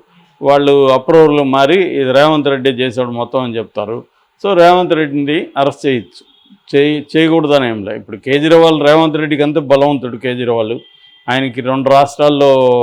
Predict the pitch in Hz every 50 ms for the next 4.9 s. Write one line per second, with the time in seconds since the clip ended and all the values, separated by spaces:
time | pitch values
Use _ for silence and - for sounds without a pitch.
0 | 107 - - _ _ _ _ _ _ - 131 120 117 117 117 113 - - 135 143
1 | 143 151 143 - 151 143 143 143 147 147 160 165 160 - - - 135 131 139 139
2 | 143 139 131 139 135 127 120 139 131 139 151 160 151 - _ _ _ _ _ _
3 | _ _ - 127 131 139 139 - 147 143 147 143 135 131 135 135 - - 147 143
4 | 139 139 135 131 117 113 117 131 151 147 147 143 143 135 147 151 156 -